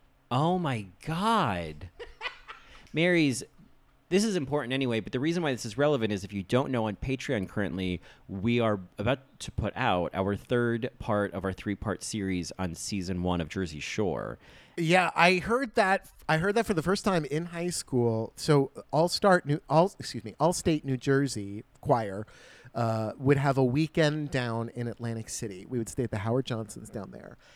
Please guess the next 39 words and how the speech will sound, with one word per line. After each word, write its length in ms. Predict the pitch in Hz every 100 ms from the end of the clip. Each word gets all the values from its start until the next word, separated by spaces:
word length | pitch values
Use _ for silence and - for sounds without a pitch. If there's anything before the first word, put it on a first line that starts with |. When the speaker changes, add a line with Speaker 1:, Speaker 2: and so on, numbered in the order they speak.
| - _
Speaker 2:
And 220 | 143 135
then, 140 | 135 131
you 160 | 160
know, 140 | 147 107
you 140 | 131
have 120 | 151
all 80 | 143
these 160 | 127 123
high 160 | 139
schoolers 480 | 156 - 131 123 117
just, 160 | - -
like, 200 | 107 -
trolling 420 | - 135 143 147
the 60 | 135
boardwalk, 500 | 123 127 123 120 -
going 220 | 127 139
to 60 | 123
Hooters. 640 | - 127 123 123 120 110 - - - -
Um, 280 | 123 117
<laughs> 40 | 123
it 20 |
was 180 | 143 - - - - 196 -
really 260 | 220 220
Speaker 1:
Oh 40 | 214
my 0 |
Speaker 2:
insane. 360 | 196 170 139
Speaker 1:
God. 420 | 107 85 85 82 80 -
Speaker 2:
Um, 300 | 156 143 135 -
but 220 | 147 175
that's 200 | 170 180
the 80 | 220
first 220 | 190 180
time 140 | 175 156
I 80 | 143
heard 220 | 139 127
that 180 | 131 -
term 380 | - 196 277
down 280 | 294 120 110 131
there, 360 | - 208 -